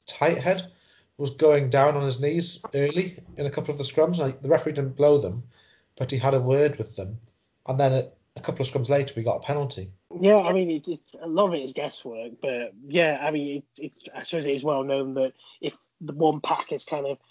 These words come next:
Speaker 2: a bit on top, then the referee kind of generally favours them. And, you know, if anything happens in the scrum, they s-, generally sort of assume, well, obvi-, it must be the pack that's under pressure, or the one who's generally, uh, giving away, you know, most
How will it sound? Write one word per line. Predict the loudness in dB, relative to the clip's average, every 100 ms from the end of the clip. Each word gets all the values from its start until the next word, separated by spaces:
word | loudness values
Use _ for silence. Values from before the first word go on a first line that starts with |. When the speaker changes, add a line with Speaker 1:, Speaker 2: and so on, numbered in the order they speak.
| -14
Speaker 2:
a | -2
bit | 0
on | 0 -2
top, | -4 -2 -2 -4
then | -8
the | -6
referee | -6 -6 -8
kind | -8 -8
of |
generally | -6 -6 -4 -4 -6 -8 _ -4
favours | -2 -2 -4
them. | -4 -4
And, | -4
you | -6 -6
know, | -6
if | -6
anything | -6 -4 -6
happens | -4 -6 -6 -6
in | -6
the | -6
scrum, | -8 -6 -4 -6 -12 _
they | -6
s-, | -6 -10 _ _ -6
generally | -4 -2 -2 -2
sort | -2 -4
of |
assume, | -6 -4 -4 0
well, | 0
obvi-, | 0 -2 -4
it | -4
must | -4 -4
be | -8
the | -8
pack | -4 -4 -4
that's | -6 -4
under | -4
pressure, | -4 -2 -2 0
or | 2 2
the |
one | 2 2
who's | 2 -4 -8 -20 -4
generally, | 2 2 4 2 2
uh, | 0 -4
giving | -4 -2
away, | 0 0 0 -2 _
you | -6 -4
know, | -2
most | -4 -4